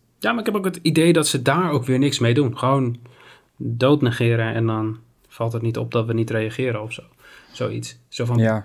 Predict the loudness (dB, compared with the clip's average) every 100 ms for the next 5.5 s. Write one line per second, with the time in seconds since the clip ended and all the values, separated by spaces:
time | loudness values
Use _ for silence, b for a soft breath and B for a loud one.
0 | -10 -8 -6 0 0 0 -4 -2 0 2
1 | 2 2 2 2 -2 -6 -4 -4 -2 -2
2 | 0 -2 0 2 2 4 4 4 2 2
3 | 2 4 4 2 0 2 2 2 2 2
4 | 4 2 2 -2 0 2 0 -2 -10 -6
5 | 0 2 2 0